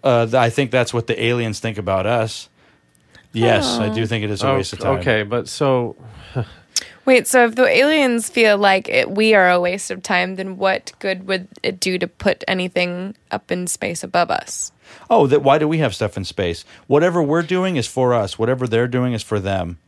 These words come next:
Speaker 1: Uh, that we don't cross paths with them. They don't cross paths with us. In that, yeah, it might happen every now and then, but w-, we're, we're not trying to save the monkeys.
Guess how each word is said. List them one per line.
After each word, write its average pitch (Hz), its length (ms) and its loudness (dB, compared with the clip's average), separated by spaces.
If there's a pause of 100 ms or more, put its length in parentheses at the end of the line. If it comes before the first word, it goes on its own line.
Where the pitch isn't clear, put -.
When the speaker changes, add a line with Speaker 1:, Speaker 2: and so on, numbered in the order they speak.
(140)
Speaker 1:
Uh, 120 100 0
that 123 160 -4
we 127 140 0
don't 139 180 0
cross 117 320 0
paths 117 380 -2
with 113 140 -4
them. 110 260 -2
They 107 140 -2
don't 117 180 -4
cross 104 240 -2
paths 101 260 -2
with 104 120 -2
us. 107 160 -2
In 151 320 0
that, 117 260 0 (420)
yeah, 147 200 6
it 135 140 2
might 127 180 2
happen 117 340 0
every 104 160 -2
now 101 140 -2
and 101 100 -4
then, 98 140 -4
but 98 220 -4 (600)
w-, 117 260 -6
we're, 139 380 2 (160)
we're 147 300 0
not 170 260 2
trying 127 500 -2
to 123 140 -6
save 113 400 -2
the 107 80 -4
monkeys. 101 680 -6